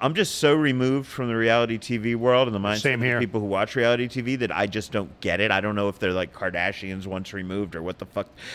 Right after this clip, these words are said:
Speaker 1: their deal is. I know there are lots of flowers and tiny dogs. Um,
Speaker 2: <laughs>
Speaker 1: beyond that, I, I've had good food and cocktails when I've been in them, but the food's usually been from a, um, you know, kind of past hors d'oeuvres from the catering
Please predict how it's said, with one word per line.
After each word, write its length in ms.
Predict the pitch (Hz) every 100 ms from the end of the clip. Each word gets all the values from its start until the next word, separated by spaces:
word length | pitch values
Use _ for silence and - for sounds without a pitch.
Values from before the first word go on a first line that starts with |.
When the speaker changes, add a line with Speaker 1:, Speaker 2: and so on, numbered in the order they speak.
| - -
Speaker 1:
their 100 | 107
deal 260 | 107 110
is. 200 | 123 131
I 60 | 123
know 120 | 120
there 160 | 123 113
are 20 |
lots 280 | 110 131 151
of 100 | -
flowers 460 | 131 127 131 127
and 120 | 120 101
tiny 300 | 127 123 107
dogs. 720 | 98 104 120 135 117 - -
Um, 300 | 98 98 104
Speaker 2:
<laughs> 40 | 101
Speaker 1:
beyond 380 | 120 117 - 120
that, 340 | 127 139 - - 202
I, 240 | 117 123 135
I've 160 | 120 131
had 220 | 147 123
good 180 | 135 120
food 240 | 139 143
and 120 | 131
cocktails 480 | 123 120 139 135 123
when 80 | 123
I've 100 | 110
been 80 | 110
in 160 | 117
them, 140 | 156 151
but 100 | 104
the 80 |
food's 380 | 98 135 127 110
usually 340 | 120 113 113 107
been 300 | 113 107 - -
from 260 | 113 104
a, 200 | 101 98
um, 280 | 95 92 92 73
you 100 | 98
know, 80 |
kind 180 | 90 110
of 60 | 90
past 280 | 104 98 107
hors 100 | 92
d'oeuvres 380 | 95 101 120
from 180 | - 101
the 140 | 95 92
catering 440 | 107 98 117